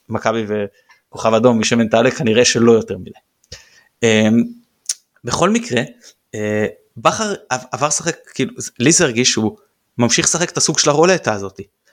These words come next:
שאתה בפיגור, כנראה שיש לך פחות ברירה, ווואלה, זה הצליח.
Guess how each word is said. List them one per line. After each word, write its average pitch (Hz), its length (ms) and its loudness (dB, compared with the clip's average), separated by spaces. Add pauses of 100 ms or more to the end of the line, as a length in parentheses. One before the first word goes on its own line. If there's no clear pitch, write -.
שאתה - 180 -4
בפיגור, 147 420 0
כנראה 156 240 -2
שיש - 240 0
לך 135 120 -2
פחות 117 340 -2
ברירה, 104 320 -2 (440)
ווואלה, 117 460 2
זה 185 120 -2
הצליח. - 640 -4